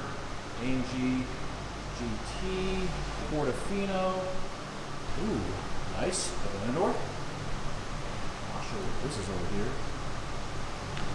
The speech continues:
Couple more cover cars here.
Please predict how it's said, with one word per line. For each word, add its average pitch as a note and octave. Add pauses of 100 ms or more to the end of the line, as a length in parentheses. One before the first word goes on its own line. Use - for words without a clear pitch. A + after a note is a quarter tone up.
(280)
Couple D3
more C3+
cover C3+ (180)
cars C3 (320)
here. F#3